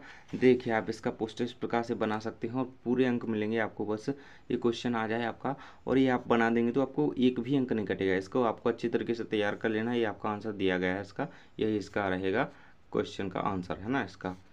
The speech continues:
ये क्वेश्चन है ना, ये, ये वाला हमने जो आपको बताया था, अथवा वाला, है ना। इसके बाद है आपका, "You are अभिषेक सक्सेना residing at fifty four डीआईजी कॉलोनी",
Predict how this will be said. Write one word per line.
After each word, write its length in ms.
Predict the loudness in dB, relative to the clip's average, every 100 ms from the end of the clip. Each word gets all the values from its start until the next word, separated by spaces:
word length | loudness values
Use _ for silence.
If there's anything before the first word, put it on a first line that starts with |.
| -6
ये 100 | -2
क्वेश्चन 340 | 0 0 -2 -4
है 80 | 0
ना, 120 | 0
ये, 140 | -2 -6 -20 -8
ये 60 | -4
वाला 180 | 0 0
हमने 240 | 0 0
जो 120 | 0
आपको 180 | 0 0
बताया 220 | 0 0
था, 60 | -2
अथवा 320 | -2 -2 0
वाला, 220 | 0 -2
है 100 | -4
ना। 80 | -4 -6 -18 -20
इसके 140 | -6 0
बाद 140 | 2
है 60 | 2
आपका, 200 | 0 0
"You 160 | 2 2
are 200 | 2 2
अभिषेक 480 | 0 -4 0 0
सक्सेना 580 | 2 -2 -2 -4 0 -2
residing 580 | -2 0 0 2 0 -2
at 160 | -2 -8 -8 -10 -6
fifty 380 | -6 -4 -2 2
four 160 | 2
डीआईजी 440 | 2 2 0 0 -4
कॉलोनी", 540 | 0 0 0 -4 -6